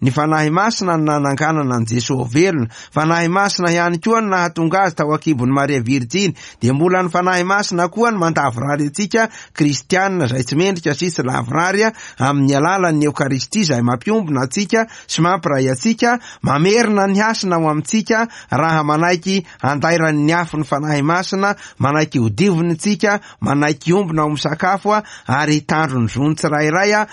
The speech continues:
hanatanteraka ny adidy ho voninahitran'Andriamanitra, ary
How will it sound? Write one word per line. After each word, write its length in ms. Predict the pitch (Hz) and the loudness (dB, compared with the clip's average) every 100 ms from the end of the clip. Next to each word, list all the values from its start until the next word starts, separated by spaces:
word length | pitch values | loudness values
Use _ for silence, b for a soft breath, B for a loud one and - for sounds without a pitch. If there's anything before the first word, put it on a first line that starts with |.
| B | B
hanatanteraka 840 | 127 147 151 156 147 156 156 151 135 | -2 -2 0 -2 0 0 0 -2 0
ny 120 | 117 | 0
adidy 320 | 113 185 165 | 0 -2 0
ho 60 | 131 | -2
voninahitran'Andriamanitra, 1200 | 120 135 147 156 160 143 151 139 180 196 202 208 208 B B | 0 -2 0 0 -2 -2 0 0 0 0 -2 -2 -4 B B
ary 440 | 131 160 170 190 | 0 2 2 0